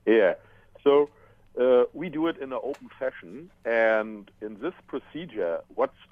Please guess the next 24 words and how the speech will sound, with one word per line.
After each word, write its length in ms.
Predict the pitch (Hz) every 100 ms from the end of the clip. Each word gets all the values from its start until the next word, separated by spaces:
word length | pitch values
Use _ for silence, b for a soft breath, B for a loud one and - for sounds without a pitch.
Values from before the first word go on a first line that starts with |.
| -
what 160 | 127
is 80 | 127 -
very 360 | 107 151 170 131
important 640 | 123 - 123 131 113 78
is 180 | 78 120 _ b b b _
that 140 | 113
you 80 | 117
have 220 | 107 135 -
to 100 | 127
have 280 | 110 120 120
a 60 |
lot 240 | 104 117 139
of 140 | 113
experience 760 | 95 - _ - 143 135 127 -
and 120 | 95
competence 680 | - 127 123 110 113 104 104 _ b b b b -
in 320 | 110 107 110 -
intraoperative 760 | 139 - 107 120 123 107 101 -
ultrasound, 680 | 117 127 90 - - 80 73 _
which 220 | 110 -
is, 100 | 127 - -
which 180 | 120
is 80 | 123 -
necessary 840 | 120 139 135 - 127 117 120 110